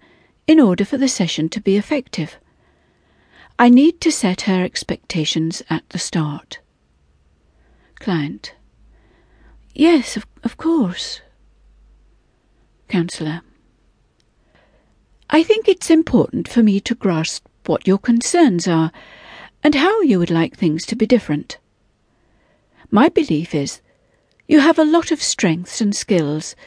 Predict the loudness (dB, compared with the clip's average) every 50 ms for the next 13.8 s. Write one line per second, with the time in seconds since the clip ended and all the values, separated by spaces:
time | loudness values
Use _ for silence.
0 | _ _ _ _ _ _ -4 -2 -2 2 4 4 4 4 4 2 0 0 0 0
1 | 0 2 2 0 0 -2 -4 -2 -2 -2 0 0 0 0 0 -2 -4 -6 -6 -6
2 | -8 -8 -8 -8 -8 -6 -6 -6 -6 -8 -10 -14 -18 _ _ _ _ _ _ _
3 | _ _ _ _ _ _ _ _ _ _ -4 2 2 2 2 2 0 -2 0 0
4 | 0 2 2 2 2 0 0 0 0 -2 -4 -4 -4 -4 -2 0 0 -2 -2 -2
5 | -2 -2 0 0 -2 -2 -6 -8 -6 -6 -4 -2 0 0 0 0 -2 -6 -14 -20
6 | -20 -20 -20 -20 -20 -20 -20 -12 -4 0 2 4 4 4 4 2 0 0 0 0
7 | 0 0 2 0 0 0 -2 -4 -4 -4 -4 -4 -6 -6 -4 -4 -4 -4 -2 -4
8 | -4 -4 -6 -14 _ _ _ _ _ _ _ _ _ _ _ _ _ _ _ _
9 | _ _ _ _ _ _ _ _ -2 2 2 4 4 4 2 2 2 -2 -2 -4
10 | -8 -12 _ _ _ _ _ _ -2 0 2 2 2 2 4 4 4 4 6 6
11 | 6 4 4 4 4 4 2 2 0 -4 -18 -20 -20 _ _ -2 0 2 2 2
12 | 0 -2 -2 -4 -4 -4 -4 -2 0 0 0 0 0 -4 -2 -2 2 2 2 2
13 | 2 0 -2 -2 0 0 0 0 -2 -2 -2 -4 -6 -8 -14